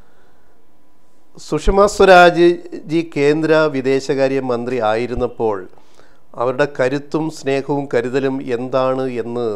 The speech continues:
നമ്മൾ കേരളീയർ ആഴത്തിൽ മനസ്സിലാക്കിയതാണ്. ഇപ്പോൾ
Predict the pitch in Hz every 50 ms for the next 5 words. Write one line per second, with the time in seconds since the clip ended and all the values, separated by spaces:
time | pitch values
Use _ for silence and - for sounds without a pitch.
0 | 104 104 107 110 117 120 117 113 101 - - - - - - - - - 131 147
1 | 165 151 151 139 131 127 127 117 110 113 117 127 135 - 135 123 120 120 113 104
2 | 107 101 - - 135 123 120 - - 113 - - - - - - - - - -
3 | - - - - - - - - - - - - - - - - - - - -
4 | - 151 143 - 208 196 185 156